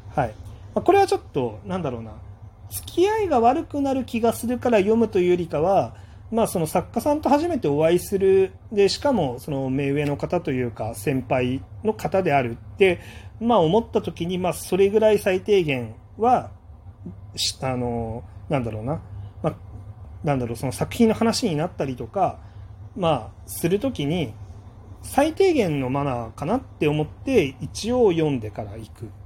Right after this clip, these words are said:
ていう風にはしますね。まあ、とはいえ、最近はですね、まあ、まあ、コロナ禍の影響もあってですね、まあ、あまりその、先輩作家さんと、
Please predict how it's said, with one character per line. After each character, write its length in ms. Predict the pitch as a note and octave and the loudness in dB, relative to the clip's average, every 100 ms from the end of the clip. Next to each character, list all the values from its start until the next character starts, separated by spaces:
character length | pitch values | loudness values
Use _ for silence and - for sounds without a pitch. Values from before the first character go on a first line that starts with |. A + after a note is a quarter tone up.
| - | -16
て 80 | - | -10
い 140 | B2 C3+ | -8 -4
う 40 | |
風 180 | - B3+ | 0 0
に 100 | A#3 | 0
は 80 | - | -2
し 140 | - | -8
ま 120 | A#2 | -10
す 140 | F#2+ - | -12 -12
ね。 180 | G#2 - - - - | -16 -16 -16 -14 -8
ま 100 | D#3 | 2
あ、 20 | |
と 120 | F#4 | 6
は 120 | G4 | 6
い 160 | G#3 D#3+ | 6 4
え、 200 | D3 C3 | 4 2
最 300 | - A#3+ C4+ | 0 -2 -2
近 260 | - D4 D4+ | -4 -2 0
は 120 | C4+ | 0
で 100 | E3+ | 0
す 140 | - | -2
ね、 220 | C#3 C3+ | -4 -2
ま 360 | C3 C#3 B2+ A#2+ | -2 0 -2 -4
あ、 40 | - - - - | -8 -18 -20 -6
ま 100 | E3+ | -4
あ、 20 | |
コ 140 | - F#3 | 0 0
ロ 80 | |
ナ 140 | F#3 G3 | 2 2
禍 140 | F#3 | 0
の 280 | C3 A#2+ A#2 - - - - | 0 -2 -6 -12 -18 -20 -8
影 200 | D3+ C#3 | -2 0
響 220 | B2 C#3 C3 | 0 0 2
も 160 | C3+ | 2
あ 40 | F#3 | 0
っ 80 | |
て 140 | - C#3 | -2 -4
で 100 | B2 | -4
す 140 | - | -4
ね、 240 | B2 A#2 B2 | -4 -4 -2
ま 160 | G#3+ | 0
あ、 20 | |
あ 40 | B3 | 2
ま 140 | D4 | 2
り 120 | D#4 | 0
そ 140 | C#4 B3+ | 0 2
の、 400 | B3+ A#3+ A#3 - - | 2 4 2 -2 -12
先 380 | - - G#3+ G#3 - | -14 -2 0 0 0
輩 180 | G3 | 0
作 260 | F#3 G#3 F#3 | 0 -2 -4
家 120 | D3+ | -6
さ 160 | C3 B2 | -4 -6
ん 180 | A2+ A2 - - - | -8 -12 -16 -16 -8
と、 320 | A#2+ G#2+ A#2 | -6 -6 -10